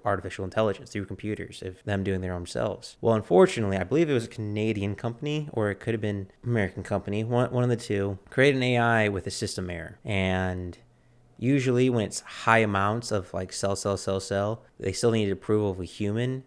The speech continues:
But for some reason, either this surpassed it or they, they didn't have any security features. And within nanoseconds, a artificial intelligence caused all the other artificial intelligence to panic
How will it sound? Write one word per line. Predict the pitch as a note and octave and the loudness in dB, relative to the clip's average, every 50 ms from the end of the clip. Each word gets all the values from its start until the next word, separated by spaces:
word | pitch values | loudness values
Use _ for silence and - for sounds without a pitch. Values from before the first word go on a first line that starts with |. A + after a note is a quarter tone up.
| _ | _
But | - G2+ G2 G2 G2 G2 - - - - | 2 4 6 6 4 4 2 -2 -6 -20
for | - | -12
some | - - A#2 A#2 | -6 -4 -2 0
reason, | A2 G#2+ G#2 F#2+ | 0 0 -2 0
either | A2 G#2+ G2 F#2+ | 0 0 0 0
this | G2+ F#2+ - - | 0 -2 -4 -6
surpassed | - - - - - A2 A#2+ B2 A#2+ - - | -10 -12 -6 -2 2 4 4 4 4 2 0
it | A#2+ A#2 A2+ - - | 2 2 2 2 0
or | G#2 G2 F#2+ | -2 -2 -2
they, | F#2+ F#2+ F#2 | -2 -4 -6
they | - - - - G2 | -8 -10 -8 -8 -6
didn't | F#2+ G2 | -6 -4
have | G2 F#2+ | -6 -6
any | F#2 | -6
security | - - - - - A#2+ A2+ A2+ | -8 -10 -8 -4 -2 0 0 0
features. | A2 - A2 G#2+ - - A2 G#2 G#2 G#2 G2 - - - | -2 -2 -2 -4 -2 -2 -2 -2 -2 -2 -4 -8 -12 -8
And | - A2 A2 G#2+ G#2+ A2 | -2 0 2 2 2 2
within | G#2 G#2 A2+ A2 A2 A2 | 2 2 2 2 2 2
nanoseconds, | A#2 A#2+ B2 C3 C3 B2 A#2 - - G#2 F#2+ F#2 - G2+ F#2 F2+ F2+ F2+ - - - - - | 4 4 4 4 2 2 0 0 0 0 0 0 0 -4 -4 -4 -6 -10 -12 -14 -18 -8 -4
a | A2 G2+ G2 G2 G2 G2 F#2+ - | -2 0 2 0 0 -2 -4 -2
artificial | - G#2+ A2+ A2+ A2 - A#2+ G#2+ - G#2+ G#2 | 2 4 4 4 2 0 -2 -2 0 -2 -2
intelligence | - - G2 G2+ G2+ F#2+ F#2+ F2 F2 - | 0 2 4 4 4 2 0 -4 -8 -8
caused | - - F#2+ F#2+ F#2 - - - | -4 0 0 0 0 -2 -2 0
all | G#2 G#2+ A2 | 2 4 6
the | A2+ A2+ A2 | 6 6 6
other | A#2+ B2+ A#2+ A2 G#2 | 8 8 6 6 4
artificial | G2 - - G#2+ G2 F#2 - G2 F#2 F#2 G2 - - | 2 0 -2 -4 -4 -2 -2 -4 -4 -2 -4 -6 -8
intelligence | - - G#2 F#2 F#2+ F2 F#2 F#2+ F2 - | -8 -4 -2 -2 -2 -2 -4 -6 -8 -6
to | - F2+ | -8 -8
panic | - - G#2+ A2 G#2+ G2+ F#2+ E2+ - - - | -6 -4 -2 0 0 0 -2 -4 -8 -12 -18